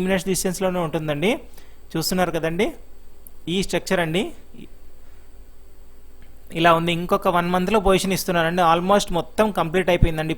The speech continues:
ప్రాజెక్ట్ వచ్చేసి. వన్ ఎయిటీ స్క్వేర్ యార్డ్స్ వచ్చేసి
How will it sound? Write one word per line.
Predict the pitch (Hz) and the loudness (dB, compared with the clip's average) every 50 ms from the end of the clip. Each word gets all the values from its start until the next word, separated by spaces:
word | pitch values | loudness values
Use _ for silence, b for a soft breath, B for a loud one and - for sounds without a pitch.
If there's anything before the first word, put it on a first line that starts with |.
| - | 2
ప్రాజెక్ట్ | 151 151 147 156 147 - - 147 | 2 4 4 2 0 0 -2 -2
వచ్చేసి. | - 143 127 - 175 208 311 - b b b b b b b b b b b b - - - - - - - - - - - - - - - - - 151 | -2 -4 -2 0 0 0 0 -2 b b b b b b b b b b b b -12 -12 -12 -12 -12 -12 -12 -12 -14 -14 -14 -14 -14 -16 -14 -6 0 2
వన్ | 156 165 185 | 4 4 4
ఎయిటీ | 208 190 214 233 220 | 4 4 4 2 2
స్క్వేర్ | - - 202 190 190 | 2 4 6 6 6
యార్డ్స్ | 196 180 - 208 190 170 - - - - - 165 | 6 4 4 2 0 0 -4 -10 -14 -10 -8 -6
వచ్చేసి | 156 - 180 170 - - 196 | 0 2 2 2 4 4 2